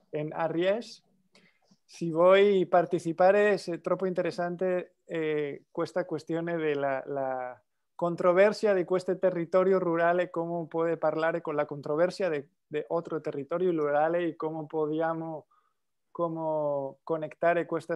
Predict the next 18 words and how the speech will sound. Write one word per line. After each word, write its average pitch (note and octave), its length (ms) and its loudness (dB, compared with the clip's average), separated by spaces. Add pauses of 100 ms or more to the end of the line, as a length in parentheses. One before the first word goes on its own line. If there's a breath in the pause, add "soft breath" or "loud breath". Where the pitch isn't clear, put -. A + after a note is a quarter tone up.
questione, F3+ 500 -6
estas, D#3 880 -4 (680)
estas D#3 340 -10
situaciones, E3+ 720 -4
estas D#3 260 -6
realidades E3+ 920 -2 (420)
y E3 120 -10
sobre E3+ 280 0
todo F3+ 380 4
estos, F3+ 600 -2
eh, C#3+ 680 -4 (120)
proyectos F3 680 2
tan E3+ 400 -4
increíbles. E3+ 1000 -2 (640)
Muchas E3 340 -6
gracias, F3 480 -4
eh, D3+ 220 -4
Roberto, E3 720 -2